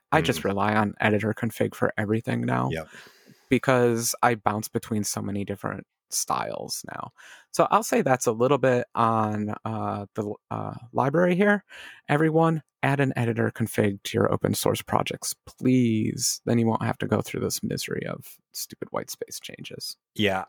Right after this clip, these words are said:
Speaker 2: I'll tell you this much. I've definitely had some P Rs come into my repos that have the white space issue or new line or indentation or tab spaces things. And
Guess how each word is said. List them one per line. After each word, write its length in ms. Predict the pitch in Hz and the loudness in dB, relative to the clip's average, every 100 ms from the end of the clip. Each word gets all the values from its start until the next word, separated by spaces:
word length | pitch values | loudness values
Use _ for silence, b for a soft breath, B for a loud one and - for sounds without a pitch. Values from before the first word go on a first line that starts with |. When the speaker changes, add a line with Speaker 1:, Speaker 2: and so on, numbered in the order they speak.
| - | -2
Speaker 2:
I'll 140 | 123 143 | 0 0
tell 120 | 156 | 0
you 80 | 117 | -2
this 160 | 117 | -2
much. 140 | 113 110 | -4 -4
I've 120 | 98 | -2
definitely 320 | 104 101 120 | -2 0 0
had 160 | 107 101 | 0 -2
some 180 | 98 90 | -4 -6
P 240 | - 90 | -4 0
Rs 240 | 87 90 | 2 0
come 160 | - 92 | -2 -4
into 160 | 90 87 | -6 -6
my 120 | 85 | -8
repos 720 | 80 82 - 98 98 95 - | -8 -10 -4 -4 -2 -4 -4
that 180 | 90 82 | -4 -2
have 500 | 92 87 82 78 85 | 0 0 0 -4 -8
the 140 | 90 | -6
white 400 | 80 82 82 82 _ _ _ _ _ | -2 0 0 -2 _ _ _ _ _
space 540 | - - 98 87 82 | -4 4 4 4 0
issue 480 | 107 92 - 90 85 | -4 -4 -2 -2 -2
or 100 | 85 | -4
new 200 | 85 87 | -4 -6
line 340 | 85 87 87 82 | -2 0 0 -2
or 80 | 85 | -6
indentation 800 | 85 87 87 82 90 - 90 82 | -6 -4 -4 -4 -4 -4 -4 -6
or 60 | 82 | -8
tab 360 | - 90 85 | -4 -2 -2
spaces 500 | - - 82 - 87 | -4 -4 -4 -6 -8
things. 400 | - 90 85 90 | -8 -6 -6 -4
And 260 | 95 87 80 | -2 -2 -6